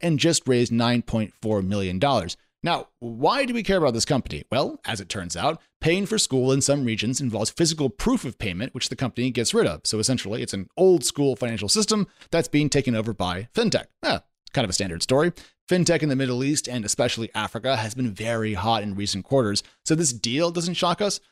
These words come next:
but the specificity of the business model of Zynda itself makes us kind of realize, holy crap, there's a lot of white space out there to build into.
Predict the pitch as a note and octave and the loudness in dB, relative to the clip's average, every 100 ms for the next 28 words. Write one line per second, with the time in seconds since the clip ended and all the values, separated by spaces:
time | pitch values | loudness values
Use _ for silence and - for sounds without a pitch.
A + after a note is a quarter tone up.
0 | _ - D3 D3 - E3 D3 - G#3 G#3+ | _ -8 -2 0 2 0 0 2 2 2
1 | F#3+ C#3 B2+ G#2+ D3 D3 E3 - D3 D3 | -2 -2 -2 0 2 2 0 0 2 2
2 | C3 G#2+ G#2 C#3 D3+ A#2+ A#2+ - C3+ A#2+ | 0 0 0 2 2 0 0 0 2 2
3 | C#3 - C3 G#3 D3 C#3+ E3 B2 G2+ - | 0 -4 -4 -8 -4 -2 0 2 0 -2
4 | - A3+ C#3+ F#3+ F#3 - _ _ - - | 0 0 0 0 -2 -4 _ _ -4 0
5 | D#3 D#3 A#2+ G#2 D#3 - C3 - A#2+ G#2+ | 2 2 0 2 2 2 2 2 0 2
6 | B2 G2 C3+ D#3+ F2 D#2+ C#2+ | 0 2 2 2 0 -4 -6